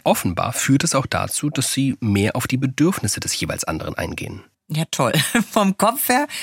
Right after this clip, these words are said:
Speaker 2: wissen wir das jetzt, aber vom Bauch her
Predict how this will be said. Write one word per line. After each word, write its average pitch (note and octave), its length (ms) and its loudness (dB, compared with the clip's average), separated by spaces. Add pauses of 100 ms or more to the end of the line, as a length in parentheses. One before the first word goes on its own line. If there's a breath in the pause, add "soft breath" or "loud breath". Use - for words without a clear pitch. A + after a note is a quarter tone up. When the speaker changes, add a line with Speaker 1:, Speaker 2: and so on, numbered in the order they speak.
(160 loud breath)
Speaker 2:
wissen E3+ 520 2
wir C3+ 80 2
das C3 240 2
jetzt, F3 260 0
aber F3+ 220 2
vom E3 340 2
Bauch G#3 500 0
her E3+ 300 2